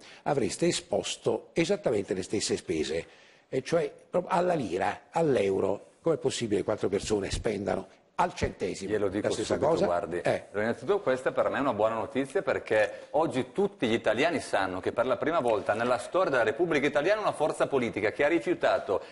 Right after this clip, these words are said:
Speaker 2: i finanziamenti pubblici, un sacco, <clears throat> decine e decine di milioni di euro, quarantadue ad esempio solo nel-, nelle elezioni del duemilatredici, si è anche dimezzata lo stipendio, ha fatto aprire un conto corrente presso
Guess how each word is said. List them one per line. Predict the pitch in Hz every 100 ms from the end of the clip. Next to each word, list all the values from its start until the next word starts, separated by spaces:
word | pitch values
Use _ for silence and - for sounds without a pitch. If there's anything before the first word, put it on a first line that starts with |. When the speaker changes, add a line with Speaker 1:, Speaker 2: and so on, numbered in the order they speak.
| -
Speaker 2:
i | 147
finanziamenti | 156 151 190 - 147 196 202 131
pubblici, | 139 147 165 185 196
un | 160 156
sacco, | 143 - 196 214 160
<clears throat> |
decine | 135 123 208
e |
decine | 175 131 185
di | 156
milioni | 156 180 208
di |
euro, | 233 220 233 262 - -
quarantadue | 113 113 117 117 107 135
ad | 101
esempio | 101 123 120
solo | 120 143
nel-, | 139 135
nelle | 131
elezioni | 127 123 160
del | 139
duemilatredici, | 139 151 208 - 175 208 208 247 - -
si | - -
è | 165
anche | 185 -
dimezzata | 123 123 113 135 160
lo | 117
stipendio, | 110 104 98 87 92 139 - -
ha | - 113
fatto | - 202 220 160
aprire | - 156
un | 143 123
conto | 135 127
corrente | 131 123 123 143 127 101
presso | 110 120 117 110 85